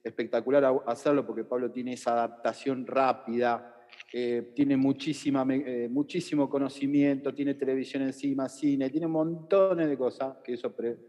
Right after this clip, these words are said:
que, que se arma el ritual, pero lamentablemente el ritual no lo podemos compartir. Ese es el problema.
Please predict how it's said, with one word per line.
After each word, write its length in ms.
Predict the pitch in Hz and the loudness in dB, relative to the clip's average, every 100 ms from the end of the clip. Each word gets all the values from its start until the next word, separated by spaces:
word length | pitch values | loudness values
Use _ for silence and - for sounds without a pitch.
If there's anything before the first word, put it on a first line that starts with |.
| - _ _ _ _ _ _ | -20 _ _ _ _ _ _
que, 600 | 175 160 120 - - - - _ _ _ _ _ _ | 8 8 6 0 -16 -20 -20 _ _ _ _ _ _
que 120 | - 156 | -2 2
se 180 | - 208 | 6 6
arma 320 | 233 196 190 | 6 2 2
el 140 | 175 | 0
ritual, 580 | 147 151 165 180 156 156 156 | 2 2 4 4 4 2 -2
pero 180 | 151 | 0
lamentablemente 840 | 156 170 175 175 202 190 202 196 170 | 0 -2 -2 2 4 2 -2 -2 -2
el 60 | |
ritual 420 | 151 151 185 175 | 0 0 0 0
no 120 | 175 175 | 0 0
lo 160 | 170 | 2
podemos 340 | 165 165 135 - | 4 4 2 -6
compartir. 600 | 110 104 104 - 98 90 _ _ _ _ _ _ _ _ | -12 -8 -8 -8 -12 -14 _ _ _ _ _ _ _ _
Ese 220 | 180 180 | 2 4
es 60 | 156 | 2
el 140 | 139 | 2
problema. 600 | - 143 147 147 127 104 | 4 4 6 6 4 0